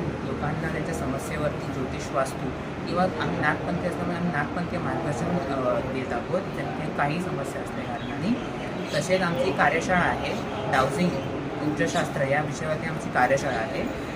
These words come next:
अ, टॅरोटचे गूढ रहस्य या विषयावरती अजून एक का-, सत्र होणार आहे आमचे. तसेच, अ, वास्तुतीर्थ, सृष्टीचे संतुलन या विषयावरती आमची, अ, एक प्रचलन किंवा एक आमचं कार्यशाळा होईल.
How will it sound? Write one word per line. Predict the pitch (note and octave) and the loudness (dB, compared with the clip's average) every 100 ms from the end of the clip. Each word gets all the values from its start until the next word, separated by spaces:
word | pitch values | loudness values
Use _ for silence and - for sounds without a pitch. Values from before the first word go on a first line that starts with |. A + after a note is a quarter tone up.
| - - C3 | -6 -4 0
अ, | B2 B2 B2 A2+ | 4 4 4 6
टॅरोटचे | C#3 C#3+ E3 F#3+ | 6 6 4 2
गूढ | D#3+ D#3+ | 0 0
रहस्य | D3+ C#3+ C#3+ - C#3 A2 - - - - | 2 2 2 0 -2 -2 -4 -4 -4 0
या | D#3 D3+ | 2 2
विषयावरती | D3 D#3+ D3+ D#3+ | 2 2 0 0
अजून | D#3+ D3 D3 | 0 0 0
एक | D#3 | -2
का-, | D3+ C3 B2+ | 2 2 2
सत्र | C#3 - | -2 -2
होणार | C3 B2+ A#2 | -2 -2 -2
आहे | B2+ | -2
आमचे. | B2 - - F3+ C4 - - - - - - D3+ | -2 -4 -2 0 0 -2 -6 -6 -6 -6 -2 -2
तसेच, | C#3+ F#3+ F#3+ | 2 2 2
अ, | - C#3 C3+ B2 A2 - - - - - | 0 0 2 2 0 -2 -4 -4 -4 6
वास्तुतीर्थ, | C3+ D3 - F3+ D#3 D3 | 6 6 2 0 0 0
सृष्टीचे | C3 - D3+ - E3+ F3+ | 0 0 -2 0 2 2
संतुलन | D3+ C#3+ D3 C3+ A#2+ - | 2 0 0 0 0 0
या | C#3 D3 | 4 4
विषयावरती | D3+ - - - | 4 2 2 2
आमची, | - - - - - | 0 0 -2 -2 0
अ, | - - - | 2 2 2
एक | - - - - - - - - | 2 0 0 -2 -2 -2 0 8
प्रचलन | E3+ - - F#3 F3+ | 8 8 8 8 8
किंवा | F#3 F#3 F3 | 6 6 8
एक | E3+ | 8
आमचं | E3+ - F3 | 4 4 4
कार्यशाळा | E3 C#3+ C#3+ D#3+ E3 D3+ D3+ | 6 6 8 6 6 6 6
होईल. | C#3 C#3 - - - - | 6 4 6 6 4 4